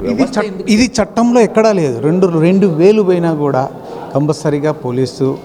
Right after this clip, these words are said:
Speaker 1: వాళ్ళు ఇన్వెస్టిగేషన్ చేయాలి. ఎ-, చాలామందికి తెలియదు అనుకోవచ్చు, తెలిసినా కొంతమంది రికమెండేషన్ ఏమైనా ఉంటాయి, కానీ ప్రశ్నించే వాళ్ళు మీలాంటి మేధావులు మౌనమే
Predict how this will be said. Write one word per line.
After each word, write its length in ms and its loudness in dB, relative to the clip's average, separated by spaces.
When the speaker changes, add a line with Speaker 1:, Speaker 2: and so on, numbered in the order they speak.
Speaker 1:
వాళ్ళు 180 -4
ఇన్వెస్టిగేషన్ 680 0
చేయాలి. 340 2
ఎ-, 420 -2
చాలామందికి 560 -2
తెలియదు 520 2
అనుకోవచ్చు, 500 -2
తెలిసినా 480 2
కొంతమంది 400 0
రికమెండేషన్ 680 0
ఏమైనా 160 2
ఉంటాయి, 200 -4
కానీ 180 0
ప్రశ్నించే 680 0
వాళ్ళు 240 2
మీలాంటి 540 0
మేధావులు 640 0
మౌనమే 680 -2